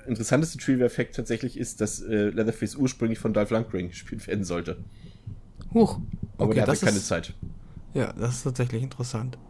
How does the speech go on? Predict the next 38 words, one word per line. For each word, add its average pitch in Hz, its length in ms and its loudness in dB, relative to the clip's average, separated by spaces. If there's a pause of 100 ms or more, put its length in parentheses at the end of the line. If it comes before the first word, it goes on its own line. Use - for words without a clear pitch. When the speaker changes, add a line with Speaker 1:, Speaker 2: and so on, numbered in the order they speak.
(480)
Speaker 1:
Wobei 101 220 2
es 104 200 0
an 101 200 2
sich 107 140 2
ja 104 100 8
gepasst 95 320 -2
hätte. 87 180 -2
Der 90 120 2
ist 90 100 -6
sehr 92 160 0
groß, 101 460 0
der 90 200 2
ist, - 180 -8
äh, 90 260 -4
sehr 90 160 -2
muskulös. 98 600 0 (260)
Wobei 104 440 6
auf 101 80 -2
der 113 100 4
anderen 107 160 2
Seite 107 160 4
jetzt 107 160 -2
nicht 113 140 -2
unbedingt 117 240 -2
passt, - 180 -6
weil 107 80 -2
ich - 240 -6
assoziiere 110 480 -4
jetzt, 107 220 2
ich - 60 -6
weiß 98 140 0
nicht, 101 140 -6
wie 104 60 -4
es 101 80 -8
bei 98 100 -2
dir 98 160 2
ist, 113 80 0
aber 101 240 2